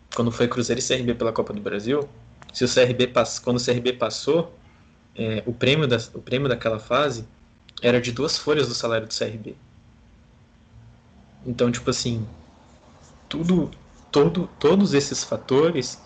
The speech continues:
são de, são de vital importância pra ter um planejamento financeiro adequado. A própria Copa Verde também, tipo, um campeonato fraco, um campeonato fraco, mas é uma chance de premiação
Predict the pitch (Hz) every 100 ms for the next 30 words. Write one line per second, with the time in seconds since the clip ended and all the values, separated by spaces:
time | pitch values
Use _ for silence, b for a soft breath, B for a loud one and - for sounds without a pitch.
0 | B B - - 117 120 120 123 117 113
1 | - - 123 123 123 117 120 - 123 135
2 | 139 131 123 156 - - - 143 - 196
3 | 196 196 190 190 180 175 175 - 175 175
4 | - 165 170 - 156 160 - 175 135 120
5 | - B B B B B - 123 151 147
6 | 175 175 165 175 127 147 180 - 123 117
7 | 143 139 - - 143 143 - 180 165 127
8 | - 151 165 135 127 - 185 190 - -
9 | 320 - - B B B B B _ 120
10 | 117 117 - _ - 156 170 165 160 -
11 | 143 147 139 123 120 - 165 190